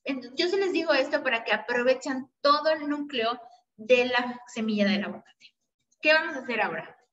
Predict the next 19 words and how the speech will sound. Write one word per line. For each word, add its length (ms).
Vamos 360
a 160
hacer, 420
nos, 260
vamos 260
a 60
elegir 400
una 240
ollita. 680
Yo 80
les 160
elegí 460
esta 300
olla 460
que 100
puedan 400
ver 220
bien, 540
que 200